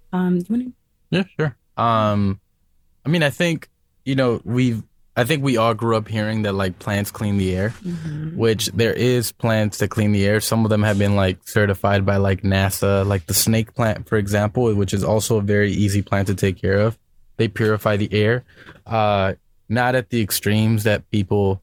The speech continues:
Speaker 2: think they do, but, uh, they do, they do more than we do. Um, but I think other benefits, you know, when we were, when we were looking at, you know, I think just, like, even, like, launching Maranta,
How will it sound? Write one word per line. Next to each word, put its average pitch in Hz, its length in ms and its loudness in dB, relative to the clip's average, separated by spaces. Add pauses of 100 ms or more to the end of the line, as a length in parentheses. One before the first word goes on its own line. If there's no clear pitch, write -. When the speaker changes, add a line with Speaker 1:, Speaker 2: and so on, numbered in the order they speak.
(380)
Speaker 2:
think 104 200 0
they 127 140 0
do, 147 240 -2
but, 113 360 0 (440)
uh, 95 460 2 (100)
they 117 160 2
do, 107 320 0 (300)
they 113 140 0
do 104 280 -2
more 117 160 2
than 104 140 0
we 107 100 2
do. 101 220 -2 (460)
Um, 104 760 2 (120)
but 107 340 0 (880)
I 127 80 0
think 165 240 0 (120)
other 135 180 2
benefits, 131 560 -2
you 127 100 2
know, 120 100 2
when 117 100 2
we 123 100 0
were, 123 380 0
when 110 140 0
we 117 80 2
were 120 100 2
looking 110 380 2
at, 104 220 0
you 110 80 2
know, 95 240 2 (880)
I 107 80 2
think 107 180 0
just, 107 160 -2
like, 104 140 2
even, 101 260 2
like, 92 200 0
launching 98 760 2
Maranta, 98 760 2